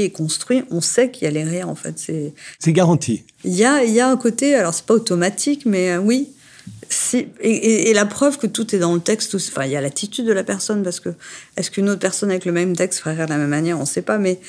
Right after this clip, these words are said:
Speaker 1: il y a aussi quand même, euh, dans l'humour, si par exemple on bute sur un mot, ou on dit un mot à la place d'un autre, on peut perdre le rire. Donc c'est quand même, il y a, il y a un côté horloge-, horloge-,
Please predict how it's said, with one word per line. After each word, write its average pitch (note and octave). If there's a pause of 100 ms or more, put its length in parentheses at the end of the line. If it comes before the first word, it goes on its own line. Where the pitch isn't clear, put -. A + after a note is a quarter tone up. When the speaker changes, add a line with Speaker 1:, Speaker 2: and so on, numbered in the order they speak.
(640)
Speaker 1:
il -
y G#3
a G#3
aussi A3
quand B3+
même, B3
euh, F#3+
dans F3+
l'humour, A3
si -
par F3
exemple F#3+
on F#3
bute F#3
sur F3+
un E3+
mot, A3+ (600)
ou E3+
on F3
dit E3+
un F#3
mot G3
à F#3+
la F3
place E3
d'un E3
autre, C#4
on F3+
peut E3+
perdre B3
le A3+
rire. G3+ (160)
Donc F3+
c'est -
quand G#3
même, F#4
il A3+
y F#3
a, F3+
il E3+
y F3
a F3
un F3+
côté F#3
horloge-, A3
horloge-, G#3+